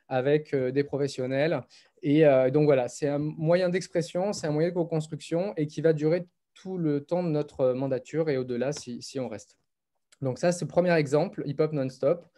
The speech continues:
Ensuite, un autre exemple, donc j'ai mis en place au niveau de ma mairie, euh, deux secteurs, euh, sur un quartier, un festival qui s'appelait Oh ma parole, euh, pour donner et prendre la parole justement, euh, autour de la poésie, de l'oralité, du conte.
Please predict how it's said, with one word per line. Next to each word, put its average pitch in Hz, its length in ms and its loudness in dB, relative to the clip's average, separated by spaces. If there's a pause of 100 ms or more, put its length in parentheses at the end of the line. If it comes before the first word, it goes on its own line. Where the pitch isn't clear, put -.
(440)
Ensuite, 180 300 0
un 165 120 6
autre 175 160 2
exemple, 170 400 2
donc 147 200 -2
j'ai 160 120 -2
mis 175 80 0
en 170 100 2
place 165 300 2
au 147 60 0
niveau 143 240 -2
de 143 40 -4
ma 139 140 -2
mairie, 139 420 -2
euh, 120 200 -4
deux 131 180 -2
secteurs, 143 560 0
euh, 113 100 -2 (120)
sur - 240 -4
un 180 80 -2
quartier, 160 560 -2 (220)
un 127 220 -6
festival 147 520 -2
qui - 100 -18
s'appelait 135 480 -2
Oh 170 120 0
ma 156 120 2
parole, 135 460 0 (760)
euh, 131 180 2
pour 147 220 -2
donner 175 440 4
et 147 60 0
prendre 170 220 -2
la 156 80 6
parole 131 340 2
justement, 131 720 -4
euh, 123 160 2
autour 147 320 -4
de 131 180 -4
la 127 140 0
poésie, 143 380 -2
de 143 80 -6
l'oralité, 135 500 0
du 143 140 -8
conte. - 360 -12